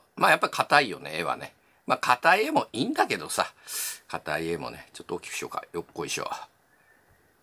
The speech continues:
ね、硬い絵もいいんだけど、ちょっと硬すぎるのでソフトフォーカスしてますね。で、これは富士です。富士の、えーっと、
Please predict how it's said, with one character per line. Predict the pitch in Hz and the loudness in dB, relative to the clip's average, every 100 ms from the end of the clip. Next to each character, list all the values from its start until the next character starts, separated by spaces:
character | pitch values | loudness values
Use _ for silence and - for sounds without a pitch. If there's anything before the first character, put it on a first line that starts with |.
| _ _ _ _ - | _ _ _ _ -12
ね、 | 90 85 | -10 -8
硬 | - 87 - 120 | -6 -6 0 0
い | 147 | 2
絵 | |
も | 101 73 | -2 -4
い | 90 - | -6 -8
い | |
ん | 185 240 | -4 -4
だ | 202 78 | -2 -4
け | 71 - | -4 -6
ど、 | 90 78 - - - _ - - - | -4 -6 -8 -20 -20 _ -20 -18 -12
ち | |
ょ | - | -10
っ | |
と | - 82 | -4 -4
硬 | - - 87 | -4 0 0
す | - | 0
ぎ | 95 | -6
る | 80 | -6
の | 76 127 | -4 -4
で | 120 | -4
ソ | 82 | -6
フ | - | -10
ト | 82 | -10
フ | - | -8
ォ | |
ー | |
カ | - - | -6 -6
ス | - - - _ _ _ _ | -8 -12 -16 _ _ _ _
し | - | -20
て | - | -14
ま | 50 | -12
す | - | -6
ね。 | 104 123 - _ _ _ _ _ _ _ _ _ _ _ - | -4 -4 -8 _ _ _ _ _ _ _ _ _ _ _ -4
で、 | 147 | -4
こ | - 208 | 0 0
れ | 202 233 | 2 6
は | 262 202 120 - | 10 10 10 4
富 | 254 220 | -8 0
士 | 175 | 2
で | 95 | 2
す。 | - - _ - _ - | -2 -10 _ -20 _ -4
富 | - | -2
士 | 226 156 | 0 4
の、 | 147 143 98 - | 6 8 6 2
え | 95 101 | 0 0
ー | |
っ | |
と、 | - 104 101 95 | 0 0 2 2